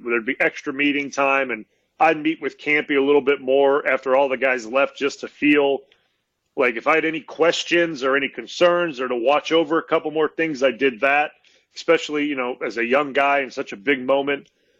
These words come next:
So it was a really, really, uh, good week of prep. And, you know, I'm sure that's how a lot of these teams feel, that they had a great week of prep, um, and they feel really sharp. But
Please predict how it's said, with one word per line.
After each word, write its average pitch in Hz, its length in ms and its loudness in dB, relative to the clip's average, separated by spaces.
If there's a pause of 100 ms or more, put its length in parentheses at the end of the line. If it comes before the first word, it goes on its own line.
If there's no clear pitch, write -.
(120)
So 147 460 2 (880)
it 190 120 4
was 156 200 2
a 139 60 0
really, 135 920 0
really, 123 680 0 (120)
uh, 110 360 -4 (120)
good 131 240 0
week 123 220 -6
of 110 100 -12
prep. 131 380 0
And, 110 180 -8 (540)
you 143 80 0
know, 120 180 -2 (480)
I'm 135 160 -2
sure 196 360 2
that's 160 220 -2
how 143 160 2
a 131 40 2
lot 143 260 2
of 143 60 -6
these 143 220 -8
teams 147 300 -8
feel, 156 260 0
that 131 180 -2
they 135 140 2
had 127 160 0
a 123 40 -6
great 131 400 -2
week 139 200 -2
of 113 100 -6
prep, 135 400 0 (560)
um, 120 400 0
and 113 100 -12
they 123 100 0
feel 156 220 2
really 139 280 0
sharp. 151 420 0 (160)
But 131 220 2